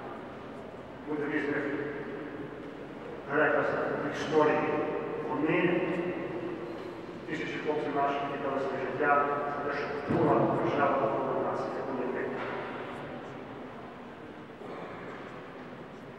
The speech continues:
Бачите, ми можемо щось від неї вимагати.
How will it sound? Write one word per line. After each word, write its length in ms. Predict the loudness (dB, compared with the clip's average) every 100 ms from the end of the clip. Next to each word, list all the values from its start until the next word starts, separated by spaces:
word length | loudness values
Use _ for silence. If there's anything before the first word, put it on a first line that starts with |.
| -12 -12 -12 -12 -12 -14 -14 -16 -16 -16 -8
Бачите, 280 | -4 -2 -2 -2 -2 -4 -6 -6 -8 -8 -10 -10 -10 -10 -12 -12 -12 -12 -12 -12 -12 -12 -10 -10 -12 -12 -12 -12 -12 -14 -14 -14 -12 -12 -12 -14 -14 -14 -14 -14 -14 -14 -14 -14 -6 0
ми 60 |
можемо 240 | 2 2 0
щось 160 | 0
від 240 | 0 0 0
неї 140 | 0 0
вимагати. 420 | 0 0 0